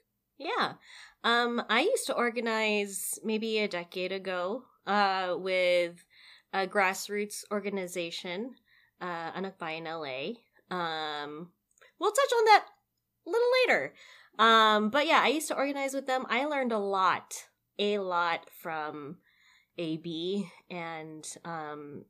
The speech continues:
I have to credit them with opening my mind and opening my eyes to, um,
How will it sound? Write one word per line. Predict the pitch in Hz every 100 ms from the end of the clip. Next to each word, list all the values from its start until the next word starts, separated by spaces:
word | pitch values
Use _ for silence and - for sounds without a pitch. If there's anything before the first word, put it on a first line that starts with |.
| _ _ _ -
I | 180 175 175 170
have | 180 175 175
to | - 190
credit | - - 175 190 175 - - - _ _ _ _ -
them | 180 185 170 170 175 -
with | 185 175 170 170 165 _ - - _ _ _ _ _ _ 190
opening | 202 208 196 185
my | 170 170
mind | 170 160 156 165 175
and | 170 165
opening | 160 165 165
my | 156 151 -
eyes | 143 143 156 202 208 -
to, | - - 165 156 156 151 147 143 - _ _ _ _ _ _
um, | 165 151 147 143 143 147 156